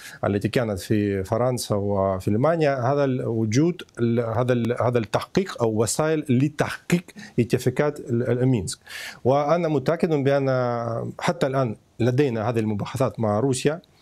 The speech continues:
آه، و، آه، من طريق ال-، عن طريق فرنسا وألمانيا لن، لن تكون أي، أي حرب.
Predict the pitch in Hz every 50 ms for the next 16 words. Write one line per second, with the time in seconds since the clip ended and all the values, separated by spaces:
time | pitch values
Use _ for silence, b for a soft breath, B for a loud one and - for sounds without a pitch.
0 | B B B B B B B - - 107 107 110 110 107 107 107 107 104 104 107
1 | 120 123 131 127 123 120 117 113 110 107 104 - - - 113 113 107 110 113 113
2 | 110 113 110 110 107 110 107 104 104 107 104 107 120 135 135 135 127 123 110 127
3 | 113 107 107 110 110 107 104 104 107 110 107 110 110 110 98 110 95 - - 127
4 | 117 98 - - 113 104 101 104 104 110 110 110 107 107 104 104 104 104 104 107
5 | 113 123 139 147 160 160 165 156 139 123 - - 123 117 123 131 147 160 160 156
6 | - 127 147 151 139 - 123 127 - 156 160 165 - 127 131 135 135 135 135 -
7 | 127 127 123 107 - - - -